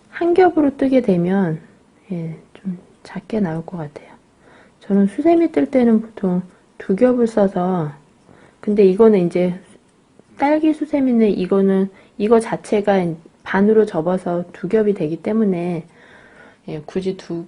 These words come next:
가닥으로 뜰 필요는 없을 것 같기는 한데, 지금 다섯 무늬 떴죠? 그러면 여기 반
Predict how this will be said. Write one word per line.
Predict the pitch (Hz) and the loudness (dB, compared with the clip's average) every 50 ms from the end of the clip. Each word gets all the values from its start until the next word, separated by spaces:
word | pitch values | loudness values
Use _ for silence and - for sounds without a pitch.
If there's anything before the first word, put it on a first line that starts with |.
| - - | -8 -4
가닥으로 | 208 208 202 196 185 180 180 170 175 - | -4 -2 -2 -4 -6 -6 -8 -10 -8 -8
뜰 | 247 269 277 | -6 -8 -8
필요는 | - - 294 269 254 220 | -6 -8 -6 -6 -6 -6
없을 | 147 139 - - 190 | -8 -8 -10 -14 -16
것 | - 190 | -14 -14
같기는 | 175 160 - - 180 175 170 185 | -14 -14 -14 -14 -14 -14 -12 -10
한데, | 214 226 202 190 208 240 226 196 - - _ _ _ _ _ _ _ _ _ _ _ _ _ - - _ _ _ _ _ _ _ _ _ _ _ _ - - 151 - _ _ _ _ _ _ _ _ _ _ _ _ _ _ _ _ - _ _ _ _ _ _ _ _ _ _ _ _ _ | -8 -8 -8 -8 -8 -8 -8 -10 -10 -14 _ _ _ _ _ _ _ _ _ _ _ _ _ -20 -20 _ _ _ _ _ _ _ _ _ _ _ _ -20 -20 -20 -20 _ _ _ _ _ _ _ _ _ _ _ _ _ _ _ _ -20 _ _ _ _ _ _ _ _ _ _ _ _ _
지금 | - - 190 185 185 | -14 -10 -8 -8 -8
다섯 | - - 180 180 - 233 | -10 -12 -12 -6 -2 0
무늬 | 233 220 214 202 196 196 | 0 2 2 2 0 -2
떴죠? | - 247 247 240 - - - 196 202 240 240 - - _ _ _ _ _ _ _ _ _ _ _ _ _ _ _ _ _ _ - | -4 -6 -8 -8 -10 -8 -6 -4 -4 -4 -4 -6 -12 _ _ _ _ _ _ _ _ _ _ _ _ _ _ _ _ _ _ -8
그러면 | 220 226 254 247 - - _ _ _ _ _ _ _ _ _ _ _ _ _ _ _ _ _ _ _ _ _ _ _ 202 | -6 -6 -6 -6 -8 -14 _ _ _ _ _ _ _ _ _ _ _ _ _ _ _ _ _ _ _ _ _ _ _ -14
여기 | 196 196 - 190 | -12 -12 -12 -14
반 | - - - 185 170 156 | -14 -14 -16 -14 -14 -14